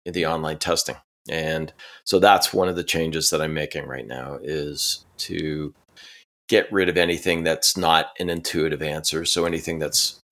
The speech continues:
that's fill in the blank is gonna get removed because it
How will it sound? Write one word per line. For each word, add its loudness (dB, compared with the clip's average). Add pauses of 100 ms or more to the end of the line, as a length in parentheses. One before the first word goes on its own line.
(300)
that's -2
fill 2
in -4
the -4
blank -2
is -2
gonna -2
get -6
removed -4
because -2
it -2